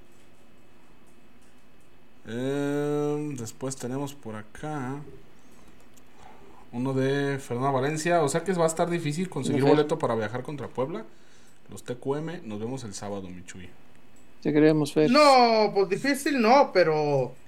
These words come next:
Speaker 1: Ujú.
Speaker 3: tampoco
Speaker 2: No,
Speaker 3: es que
Speaker 2: sí, sí.
Speaker 3: vas a llegar a la taquilla y, "Ah, aquí está mi Fer".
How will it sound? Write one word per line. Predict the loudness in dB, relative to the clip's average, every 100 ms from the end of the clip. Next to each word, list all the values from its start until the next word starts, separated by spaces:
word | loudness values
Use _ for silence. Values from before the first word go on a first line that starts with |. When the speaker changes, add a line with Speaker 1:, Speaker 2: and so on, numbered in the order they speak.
| -16 -12 -6
Speaker 1:
Ujú. | 2
Speaker 3:
tampoco | 4 8 8 8
Speaker 2:
No, | 8
Speaker 3:
es |
que | 8 6
Speaker 2:
sí, | 6
sí. | 4
Speaker 3:
vas | 2 6
a | 6
llegar | 8 8 8
a | 8
la | 6 4
taquilla | -4 0 4
y, | 4 4
"Ah, | 0 0
aquí | -2 -4
está | 0 2 2
mi | 0
Fer". | -2 -2